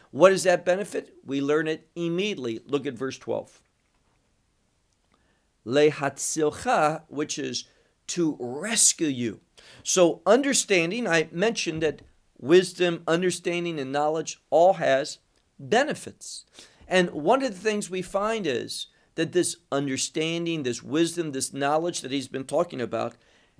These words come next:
has a saving or preserving effect. It will rescue you from the wicked way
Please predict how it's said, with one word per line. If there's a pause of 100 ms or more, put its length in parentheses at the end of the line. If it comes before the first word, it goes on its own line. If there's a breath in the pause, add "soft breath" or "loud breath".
(160)
has
a
saving
or
preserving (600)
effect. (600 soft breath)
It
will
rescue
you
from (420)
the
wicked
way